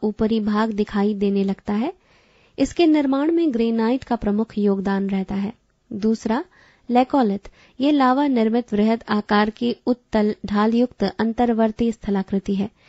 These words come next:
ये परतदार चट्टानों के बीच में पाई जाती है। जब लावा का उद्गार होता है, तो गैसों के जोर से परतदार शैल की ऊपरी परत उत्तल चाप का रूप धारण कर लेती है, जिसके नीचे खाली जगह में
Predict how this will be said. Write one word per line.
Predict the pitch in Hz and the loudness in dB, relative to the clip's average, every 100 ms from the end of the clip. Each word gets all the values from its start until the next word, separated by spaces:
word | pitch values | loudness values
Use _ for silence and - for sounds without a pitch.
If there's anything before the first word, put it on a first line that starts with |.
| - - - | -20 -18 -2
ये | 269 | 0
परतदार | 285 262 262 302 - 214 208 | 2 0 2 0 0 0 0
चट्टानों | - 226 - 226 226 240 | 0 -2 0 0 0 0
के | 247 | 0
बीच | 214 214 - | 0 -2 -2
में | 233 | -4
पाई | - 190 190 | 0 0 0
जाती | 196 196 202 | -2 -2 -4
है। | 208 - _ - - _ | -4 -8 _ -20 -20 _
जब | 233 226 | 0 0
लावा | 233 226 254 | 2 2 2
का | 262 262 | 2 0
उद्गार | 214 196 214 220 | 0 0 2 2
होता | 226 214 226 | 2 2 0
है, | 226 254 | 0 0
तो | 254 | -2
गैसों | 214 196 208 262 262 | 0 0 0 0 -2
के | 247 214 | 0 0
जोर | 196 208 208 | 2 2 0
से | - 254 | -2 -4
परतदार | - 214 226 220 202 196 | 0 0 0 -2 -2 -2
शैल | 202 - 202 208 | -4 -2 0 0
की | 202 - | -2 -6
ऊपरी | 220 214 220 214 | -6 -2 0 0
परत | - 208 277 - - - _ - | -2 -2 -2 -4 -20 -20 _ -4
उत्तल | 277 - 311 330 | -4 0 0 2
चाप | - 240 220 | 0 -2 -2
का | - | -2
रूप | 233 240 226 | 0 0 0
धारण | 208 196 214 | 0 0 0
कर | 208 | 0
लेती | 196 190 - 202 | 0 -2 -2 -2
है, | 196 | 0
जिसके | 202 - 220 | -4 -2 -2
नीचे | 214 214 214 | 0 0 -2
खाली | 214 - 208 220 | -4 -2 0 0
जगह | 196 185 220 | 0 0 2
में | 208 226 | 2 0